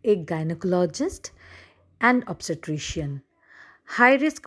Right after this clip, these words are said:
प्रेगनेंसी एक्सपर्ट हूँ, लैप्रोस्कोपी करती हूँ और मेरा पैशन है कॉस्मेटिक गायनेकोलॉजी। कानपुर में रहती हूँ, एसोसिएट प्रोफेसर हूँ गवर्नमेंट मेडिकल कॉलो-,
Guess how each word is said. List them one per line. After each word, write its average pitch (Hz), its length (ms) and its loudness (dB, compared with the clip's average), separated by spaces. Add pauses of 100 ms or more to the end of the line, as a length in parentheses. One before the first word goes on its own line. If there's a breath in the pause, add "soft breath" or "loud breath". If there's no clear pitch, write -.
प्रेगनेंसी 226 560 -4
एक्सपर्ट 262 680 -2
हूँ, 285 280 -8 (420)
लैप्रोस्कोपी 240 760 2
करती 196 400 0
हूँ 196 380 -6 (440 soft breath)
और 254 420 4
मेरा 226 160 2
पैशन 196 560 -4
है 156 320 -8 (400)
कॉस्मेटिक 214 680 2
गायनेकोलॉजी। 143 880 -4 (640 loud breath)
कानपुर 277 480 4
में 339 140 -4
रहती 269 360 -2
हूँ, 294 260 -10 (500)
एसोसिएट 240 640 8
प्रोफेसर 262 580 4
हूँ 254 500 -2
गवर्नमेंट 196 560 2
मेडिकल 190 380 0
कॉलो-, 185 400 2